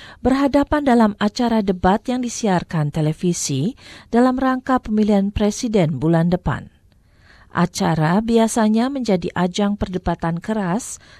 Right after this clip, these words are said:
antar kedua calon, termasuk rekaman rahasia yang baru disebarkan mengenai Trump atas pembayaran pajak dan kebijakan luar negerinya.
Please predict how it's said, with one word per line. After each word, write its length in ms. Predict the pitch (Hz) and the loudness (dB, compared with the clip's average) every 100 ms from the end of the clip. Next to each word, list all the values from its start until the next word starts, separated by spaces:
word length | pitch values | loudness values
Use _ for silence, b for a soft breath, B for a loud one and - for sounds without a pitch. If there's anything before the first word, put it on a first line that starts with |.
| b | b
antar 560 | 254 285 277 262 247 - | -6 -6 -2 -2 -2 -6
kedua 560 | 196 196 190 185 180 185 | -2 2 2 2 0 -4
calon, 480 | - 156 139 113 98 - _ b b b b _ | -6 -4 -4 -6 -10 -16 _ b b b b _
termasuk 720 | 190 175 170 - 254 254 240 | -4 0 -2 -2 -6 -6 -8
rekaman 320 | 240 226 220 | -2 0 0
rahasia 800 | 226 220 214 220 - 247 165 180 294 B B B | 0 0 0 -2 -4 0 2 0 -4 B B B
yang 240 | 269 269 | -4 0
baru 240 | 254 262 | -2 -2
disebarkan 800 | 240 254 262 220 240 233 - 262 | -6 -8 -4 0 0 0 -4 -6
mengenai 480 | 302 269 208 180 165 | -6 -4 0 0 -2
Trump 480 | - 175 147 185 285 B B B | -4 -2 -2 -4 -8 B B B
atas 400 | - 240 277 262 | -4 -2 -2 -4
pembayaran 560 | - 226 202 190 185 185 | -4 0 2 2 0 -2
pajak 480 | 190 202 196 247 - b b b - | -2 -4 -2 -2 -2 b b b -4
dan 240 | 269 302 | -4 -2
kebijakan 640 | 269 226 214 196 190 170 | -4 -4 -2 0 0 -2
luar 240 | 131 135 151 | 0 -2 -2
negerinya. 800 | 156 156 185 196 165 120 - | -6 -2 0 0 0 -4 -8